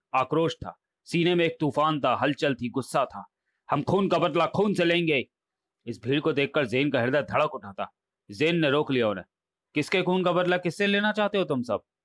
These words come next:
इन निर्दोष जंगलवासियों के खून का बदला भेड़िया से? क्या बकते हो?" भेड़िया जंगल के सारे कायदे कानून भूलकर दरिंदा बन गया है। वो पागल हो गया है,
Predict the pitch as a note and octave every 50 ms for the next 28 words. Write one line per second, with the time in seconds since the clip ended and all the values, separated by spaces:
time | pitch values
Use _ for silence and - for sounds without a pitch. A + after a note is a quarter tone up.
0 | _ _ _ _ _ _ _ _ _ _ _ _ _ _ _ _ _ _ _ -
1 | D3+ E3 E3 D#3+ D#3+ D#3+ D3 F3+ F3+ E3+ C3+ C3+ D#3 D3+ D#3 E3 E3 D#3 D3 C#3+
2 | - - E3+ E3 C#3 D#3 C#3+ - D3 E3 D#3+ C3+ D3+ B2+ D#3 D#3 D#3+ D#3+ D3 A#2+
3 | C#3 D#3 E3+ F3+ E3 D3+ D3 - D3+ C#3 A#2+ - _ _ _ _ _ _ _ _
4 | _ - - D3 C#3+ A#2+ - D3 - - - F3+ E3+ C#3 G#2+ - _ _ _ _
5 | _ _ _ _ _ _ _ _ _ _ _ _ _ _ _ _ _ _ _ _
6 | _ _ _ _ _ _ _ _ _ _ _ _ _ _ _ _ _ _ _ -
7 | A2 D3 D#3+ E3+ F3+ F3 D#3 D#3+ D#3 D#3 D#3 D#3 D#3 C#3 C#3+ - C#3+ C#3 D3 D3
8 | - C#3+ C3+ C#3+ C3 C#3+ - C#3 C3+ C#3 D3 C#3+ A#2+ A#2 C#3 C#3+ - D3 C3+ -
9 | C#3 D3 D3+ D3+ C#3+ C3+ C#3 C3 B2+ A2 A#2 A2+ G2+ - _ _ _ _ - C3
10 | - - D3+ C#3 D#3+ E3 E3 D#3 D3 C3+ B2 B2 A2+ G2